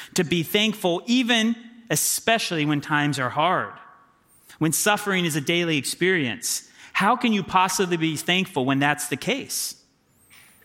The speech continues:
Well, we've already talked about it. You can be thankful because you belong to Christ. Your biggest problem in life, your relationship with God, has already been taken care of. And nothing you are experiencing now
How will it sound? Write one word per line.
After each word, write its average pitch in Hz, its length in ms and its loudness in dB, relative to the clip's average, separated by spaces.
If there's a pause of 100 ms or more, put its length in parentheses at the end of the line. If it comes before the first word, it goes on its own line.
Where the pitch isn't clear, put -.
(140)
Well, 131 120 0
we've 160 160 0
already 165 180 0
talked 170 300 -2
about 104 260 -4
it. 85 100 -14 (920)
You 160 160 0
can 214 140 0
be 156 100 0
thankful 165 400 -2
because 127 340 -4
you 135 60 0
belong 131 460 0
to - 80 -12
Christ. - 640 -4 (720)
Your 185 440 2
biggest 208 400 0
problem 190 400 2
in 170 140 -2
life, 180 480 -2 (180)
your 156 140 0
relationship 165 540 0
with 156 160 -6
God, 170 380 0 (600)
has 139 160 0
already 180 280 4
been 175 180 0
taken 165 300 -2
care 143 280 0
of. 117 100 -8 (1300)
And 151 280 2
nothing 196 360 2
you 185 140 2
are 170 40 2
experiencing 160 680 -2
now 117 440 0